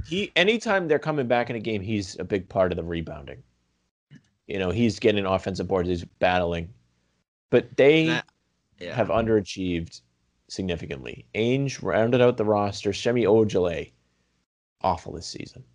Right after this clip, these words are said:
Speaker 1: I mean, he, he's sealed his fate on this team, at least.
Speaker 2: Yes.
Speaker 1: I hope, for his sake, he gets to play somewhere. I mean, I like him. He's a good guy, works hard.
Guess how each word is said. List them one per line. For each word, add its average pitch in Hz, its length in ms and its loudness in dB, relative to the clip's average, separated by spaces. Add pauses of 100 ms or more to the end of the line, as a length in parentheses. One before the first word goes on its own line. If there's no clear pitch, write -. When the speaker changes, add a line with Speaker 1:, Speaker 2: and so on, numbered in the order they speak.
(480)
Speaker 1:
I - 40 -4
mean, 92 140 2
he, 113 220 6
he's 98 560 -2 (260)
sealed 92 400 2
his 82 120 -4
fate 90 280 2
on 82 300 -2
this 107 160 0
team, 80 240 -12
at - 100 -14
least. 73 140 -8
Speaker 2:
Yes. 101 180 -6
Speaker 1:
I 98 100 4
hope, 120 260 4 (240)
for 101 120 -2
his 185 160 2
sake, 82 260 -6
he 95 80 -14
gets 90 160 -6
to - 80 -20
play 92 160 -4
somewhere. 85 440 -8
I 92 40 -12
mean, 90 160 -6
I 87 80 -6
like 98 260 2
him. 87 160 -8 (500)
He's - 100 -20
a - 40 -12
good 95 140 0
guy, 90 340 2
works 98 280 0
hard. 92 400 2